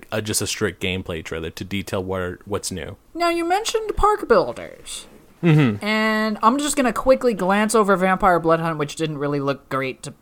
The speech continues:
Speaker 2: both of us.
Speaker 1: No.
Speaker 2: I'm sure
Speaker 1: <laughs>
Speaker 2: it'll be fine if you like that type of game, but it,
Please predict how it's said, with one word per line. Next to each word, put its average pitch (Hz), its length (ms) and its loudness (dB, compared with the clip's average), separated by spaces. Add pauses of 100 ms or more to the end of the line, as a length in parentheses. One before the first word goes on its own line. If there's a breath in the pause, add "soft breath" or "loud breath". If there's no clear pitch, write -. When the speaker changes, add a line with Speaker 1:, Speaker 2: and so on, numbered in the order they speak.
(120)
Speaker 2:
both 135 200 -2
of 151 120 0
us. 147 420 0
Speaker 1:
No. 120 360 8
Speaker 2:
I'm 120 60 4
sure 135 380 4
Speaker 1:
<laughs> 135 40 2
Speaker 2:
it'll 131 140 4
be 135 120 -4
fine 139 340 2
if 131 120 -6
you 143 80 -2
like 147 180 4
that 160 140 2
type 165 180 2
of 147 80 -2
game, 160 180 0
but 139 120 0
it, 113 100 -14